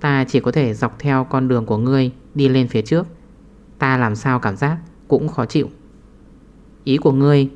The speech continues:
là con đường này nên từ ngươi trải mới đúng?" Nghe Tần Y cười hỏi. Trường Sinh biết rõ không quản mình nói như thế nào đều là sai,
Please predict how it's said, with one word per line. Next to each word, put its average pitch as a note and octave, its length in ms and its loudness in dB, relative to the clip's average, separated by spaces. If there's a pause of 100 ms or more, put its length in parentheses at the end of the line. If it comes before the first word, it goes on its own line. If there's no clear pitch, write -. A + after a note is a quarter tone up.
(340)
là C3+ 280 2
con D#3 200 0
đường C3 180 2
này B2 320 0 (200)
nên C#3+ 320 2
từ B2+ 160 2
ngươi C#3 200 2
trải A#2+ 340 -2
mới A#2+ 140 0
đúng?" B2+ 260 2 (760)
Nghe C#3+ 100 2
Tần C3 160 0
Y C3+ 180 4
cười B2 220 -2
hỏi. A2+ 220 -2 (800)
Trường B2 180 -2
Sinh C3+ 260 2
biết E3 100 0
rõ D#3+ 460 -2
không E3+ 200 -2
quản B2 180 0
mình A2+ 160 0
nói A2+ 180 0
như C#3 80 -2
thế C3 120 0
nào A#2+ 300 -2
đều A2+ 160 -2
là A2 120 -2
sai, B2 360 -2